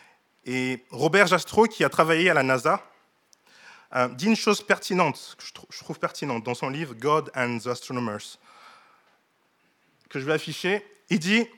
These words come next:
Il semble actuel, actuellement que la science ne sera jamais en mesure de lever le voile sur le mystère de la création. Pour le scientifique qui a vécu avec sa foi dans le pouvoir de la raison, l'histoire se termine comme dans un cauchemar.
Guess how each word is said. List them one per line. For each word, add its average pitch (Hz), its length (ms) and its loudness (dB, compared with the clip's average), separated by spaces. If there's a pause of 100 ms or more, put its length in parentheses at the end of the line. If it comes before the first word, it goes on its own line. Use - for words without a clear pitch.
(120)
Il 185 140 4
semble 226 280 8
actuel, 196 600 4 (380)
actuellement 202 460 2
que 202 100 -2
la 156 120 4
science 202 360 0
ne 139 60 -4
sera 139 240 0
jamais 160 240 0
en 175 80 2
mesure 170 560 -2 (220)
de 127 80 -2
lever 165 360 0
le 175 80 -2
voile 151 560 0 (180)
sur 156 460 0
le 135 80 0
mystère 143 360 0
de 139 60 0
la 131 80 2
création. 120 460 -6 (1040)
Pour 175 80 8
le 196 80 10
scientifique 220 440 6
qui 214 80 10
a 185 40 12
vécu 185 360 4
avec 156 180 4
sa 175 180 6
foi 202 500 6
dans 135 120 0
le 131 100 2
pouvoir 160 300 2
de 139 80 0
la 127 120 6
raison, 135 360 0 (520)
l'histoire 214 480 8
se - 100 -2
termine 180 380 4
comme 214 480 4
dans 143 220 -2
un 131 60 -2
cauchemar. - 720 -4